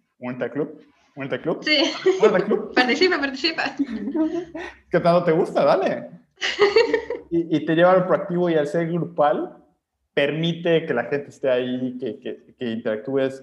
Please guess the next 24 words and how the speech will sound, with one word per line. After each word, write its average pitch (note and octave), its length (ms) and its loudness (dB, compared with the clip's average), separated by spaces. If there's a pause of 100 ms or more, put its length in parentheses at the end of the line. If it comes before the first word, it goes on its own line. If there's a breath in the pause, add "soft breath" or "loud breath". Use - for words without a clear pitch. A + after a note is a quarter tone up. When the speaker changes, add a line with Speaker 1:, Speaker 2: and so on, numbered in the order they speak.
Speaker 1:
aparte C#3+ 240 -4
acompañar. B2+ 800 -4 (240)
Yo, C#3+ 180 4
yo D3+ 120 2
he - 20 2
visto, D#3+ 460 2
y B2+ 320 -4
realmente C#3 500 -2 (720)
para B2 180 0
los A2+ 160 -4
que B2 140 -8
nos A#2+ 160 -8
escuchan, C3+ 480 -8
yo, C3+ 320 -4 (120)
yo C#3 300 0
al C#3+ 100 2
final C#3 300 -2
contacto C#3 400 -2
a C3+ 40 -2
Julia C#3+ 420 0
por A#2+ 160 -6
medio B2 320 -2
de A2 180 -8
Bea, C3 420 -2